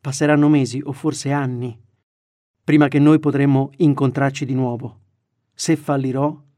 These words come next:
mi rivedrei presto o mai più. Arrivederci, mia cara Margherita.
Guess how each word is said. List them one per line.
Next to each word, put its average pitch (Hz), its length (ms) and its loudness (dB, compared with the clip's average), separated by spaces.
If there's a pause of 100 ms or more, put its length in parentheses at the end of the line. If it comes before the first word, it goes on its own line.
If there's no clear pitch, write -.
(580)
mi 151 160 4
rivedrei 143 400 2
presto 139 600 -8
o 147 100 -2
mai 131 240 -2
più. 135 280 -12 (1500)
Arrivederci, 143 680 0
mia 135 120 0
cara 135 240 -2
Margherita. 127 680 -6